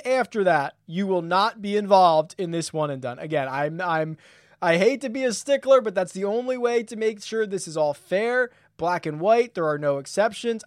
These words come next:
I'm not playing commissioner here. I'm just giving the platform, right? Because I don't wanna have to make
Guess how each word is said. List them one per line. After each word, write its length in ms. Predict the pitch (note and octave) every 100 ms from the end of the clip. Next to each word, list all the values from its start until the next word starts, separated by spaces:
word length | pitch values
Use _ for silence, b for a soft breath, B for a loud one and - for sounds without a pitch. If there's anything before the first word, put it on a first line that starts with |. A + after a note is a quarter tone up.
| -
I'm 200 | F3+ A3+
not 220 | A#3+ A#3
playing 320 | - B3 A#3+
commissioner 560 | A3+ A#3 A#3+ - A#3+ A3+
here. 260 | A3 A#3 -
I'm 240 | F3 G#3+
just 240 | G#3+ G#3 E3+
giving 380 | G#3 A3+ A3+
the 80 | A3
platform, 760 | G3+ G#3 G3 F3 - C3+ A2 A2 -
right? 340 | C#3 E3 A3 b b -
Because 640 | F3 F#3 E3+ E3+ D#3 - -
I 140 | F3+
don't 140 | A3
wanna 140 | A3 G#3
have 160 | G3+
to 80 | G3
make 300 | G3 G3 F#3+